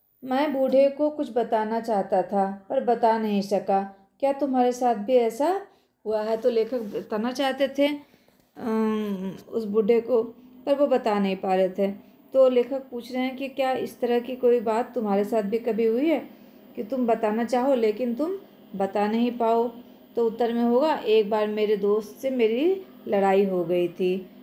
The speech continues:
मैंने लड़ाई का सारा दोष अपने दोस्त पर मर दिया।" ऐसा ये स-, हम अपने मन से लिख सकते हैं, आप कुछ और भी लिख सकते हैं बच्चों।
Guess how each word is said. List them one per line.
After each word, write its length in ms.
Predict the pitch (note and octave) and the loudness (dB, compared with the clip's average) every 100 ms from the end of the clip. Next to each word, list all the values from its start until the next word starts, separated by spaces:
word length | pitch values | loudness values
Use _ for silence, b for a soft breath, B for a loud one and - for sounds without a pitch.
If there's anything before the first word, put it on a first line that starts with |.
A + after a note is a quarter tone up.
| - | -12
मैंने 260 | B3 C#4 D4 | -6 0 2
लड़ाई 360 | C4 A#3 A3+ B3 | 4 4 2 2
का 180 | A#3+ | 0
सारा 340 | A#3+ A#3+ A3 A3+ | -2 -2 0 0
दोष 380 | G#3 C4+ D#4 - | 0 -2 -4 -10
अपने 520 | - - F#3+ A3+ B3+ | -14 -12 -8 -4 -4
दोस्त 380 | G#3+ F#3 F#3 - | 0 -2 -4 -4
पर 160 | C#4 C4+ | -2 2
मर 180 | F#3+ | 2
दिया।" 180 | F3+ G3+ | 2 2
ऐसा 200 | A3+ D#4 | 2 2
ये 200 | D4 C4+ | 2 2
स-, 200 | C4 - - B B B B - | 0 -8 -20 B B B B -10
हम 140 | D4 | -8
अपने 300 | F4+ G3+ A3+ | -6 -6 -2
मन 220 | A3 A3 G#3+ | 0 0 0
से 120 | C4+ | 0
लिख 200 | A3 G#3 | 2 2
सकते 340 | G#3+ F3+ - | 0 -2 -2
हैं, 80 | A#3+ | -4
आप 200 | C4 C4 | -4 -4
कुछ 160 | B3+ B3 | -4 0
और 200 | A3 G#3 | 2 2
भी 100 | G3 | 2
लिख 180 | E3+ | 0
सकते 340 | D#3+ D#3 D#3 E3 | -4 -10 -8 -8
हैं 140 | D#3+ | -8
बच्चों। 220 | D#3 - | -8 -10